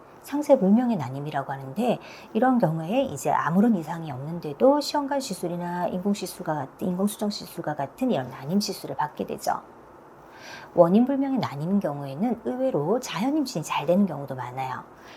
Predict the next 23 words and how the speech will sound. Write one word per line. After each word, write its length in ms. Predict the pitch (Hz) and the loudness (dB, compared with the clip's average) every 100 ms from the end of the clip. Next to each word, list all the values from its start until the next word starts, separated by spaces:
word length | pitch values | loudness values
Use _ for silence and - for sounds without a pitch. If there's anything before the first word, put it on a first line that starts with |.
| - | -12
그래서 380 | - 147 185 254 | -4 2 6 6
임신이 400 | - 202 214 269 | 6 0 0 -2
잘 260 | 269 139 135 | -2 -6 0
되는 220 | 185 240 | 2 2
환경을 360 | 247 240 233 | -2 -4 -4
만드는 420 | 196 120 127 139 143 | -4 -6 -8 -8 -8
것이 260 | - - | -8 -8
중요합니다. 840 | 247 - 147 147 175 165 127 123 - - - - - | -10 -8 -6 -4 -6 -6 -6 -6 -10 -20 -20 -20 -6
한의학에서는 960 | 277 294 311 294 196 156 208 247 135 | 0 2 2 0 0 2 4 2 0
이 80 | 156 | -6
난임의 400 | 151 143 165 240 | -8 0 4 4
원인을 580 | 226 170 175 180 180 190 | 4 0 -4 -4 -4 -6
크게 280 | - 269 262 | -6 2 4
허증과 600 | 285 302 - 294 277 269 | 4 2 -2 -6 -4 -6
실증으로 560 | 269 349 349 311 240 | -2 -2 -2 0 0
구분하는데요. 1000 | - 156 160 151 147 143 151 202 - - - - - - - - | 0 -4 -6 -8 -8 -6 2 4 4 -2 -20 -20 -20 -20 -16 0
허증은 680 | 277 - 302 202 208 233 240 | 0 2 4 6 6 2 -2
체내의 380 | 311 311 302 | -4 -2 -2
허약한 480 | 269 320 320 285 254 | -2 -2 -2 -4 -2
상태를 440 | 208 165 180 165 160 | -2 -2 -4 -4 -4
말하고, 520 | 143 156 160 262 240 | -6 -6 2 4 4
실증은 680 | - 294 - 277 269 254 | 0 -6 -6 -4 -2 -2
불균형, 480 | 240 196 196 208 139 | 2 2 2 0 -2